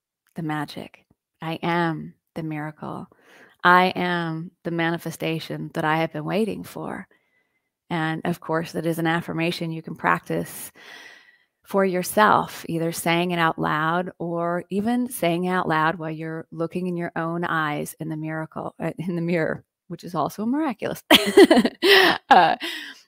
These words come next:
and whatever feels good to you, there are no perfect words, but if it feels good to say,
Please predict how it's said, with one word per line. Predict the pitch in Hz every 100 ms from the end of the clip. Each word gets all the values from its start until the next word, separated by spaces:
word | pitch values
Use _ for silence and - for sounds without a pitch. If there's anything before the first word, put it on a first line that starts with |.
| _ -
and | 208
whatever | 254 277 285 302
feels | 233 233 226
good | - 160 -
to | 151
you, | 139 175
there | 170 196 202 -
are | 233
no | 240 254 -
perfect | - 190 - 185 - _
words, | 160 170 160 160 - - _ - - _ -
but | 220
if | 226
it | -
feels | - 226 254 240
good | 202 196
to | 196
say, | - 180 185 185 202